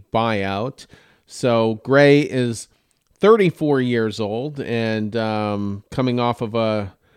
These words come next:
Cy Young runner-up year. So, uh, a big, uh, you know, a big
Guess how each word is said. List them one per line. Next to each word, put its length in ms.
Cy 400
Young 680
runner-up 840
year. 600
So, 600
uh, 380
a 140
big, 720
uh, 300
you 140
know, 240
a 80
big 600